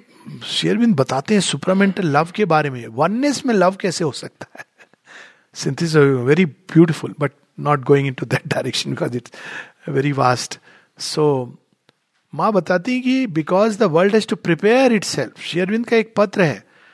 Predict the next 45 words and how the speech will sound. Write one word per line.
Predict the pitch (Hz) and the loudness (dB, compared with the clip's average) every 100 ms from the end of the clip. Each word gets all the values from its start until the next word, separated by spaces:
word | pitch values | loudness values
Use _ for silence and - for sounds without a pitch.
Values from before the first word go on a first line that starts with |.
| _ _ | _ _
दिलीप | 139 175 214 | -2 0 2
कुमार | - 208 208 | 0 0 2
रॉय | 196 190 196 | 2 2 2
ने, | 196 | -2
वो | 175 175 | -4 -6
तो | 180 | -4
कृष्ण | 190 180 202 | -4 -4 0
भक्त | 175 170 | 0 0
थे, | 175 165 _ _ _ _ _ | -6 -6 _ _ _ _ _
कि | - | -2
"आप | 240 240 240 | 2 2 2
लव | 180 202 240 | 2 2 2
और | 233 | 2
आनंद | 202 202 220 | 2 0 -2
की | 196 214 | -2 0
बात | 170 175 | 2 0
करिए, | - 180 180 165 170 _ _ _ _ _ _ _ _ _ _ _ _ - | 0 0 0 -2 -4 _ _ _ _ _ _ _ _ _ _ _ _ -2
आप | 180 190 | 0 2
ये | 202 | 0
सुपर | 185 185 208 | 0 -2 -2
माइंड | 196 190 196 165 | 2 2 0 0
गोल | 170 180 | 2 4
आपने | 165 165 180 | 2 0 -8
कहाँ | 165 156 165 | -2 0 0
से | - | -2
र-, | 160 160 | -4 -4
ला | 151 147 151 | -2 0 0
दिया?" | 151 147 160 _ _ _ _ _ _ _ _ _ _ _ _ _ | -2 -6 -8 _ _ _ _ _ _ _ _ _ _ _ _ _
तो | - | -8
शेरविंद | - 170 190 190 | -4 0 0 2
कहते | 175 165 202 | 2 2 -2
हैं, | 180 | 0
"To | 147 | 0
bring | 123 180 196 | 2 0 0
down | 175 160 180 190 | 0 2 2 0
the | 175 135 | -2 -2
divine | 139 151 180 190 165 | -2 0 0 -2 -2
love | 139 165 180 | 0 0 0
and | 165 | -2
ananda | 147 156 180 196 190 | -2 -2 -2 0 0
is | 160 | -2
indeed | 175 185 185 220 240 240 | -4 -4 -2 0 0 0
the | 233 214 | 2 2
ultimate | 214 233 220 196 | 0 0 0 0
goal। | 170 196 175 | 2 2 2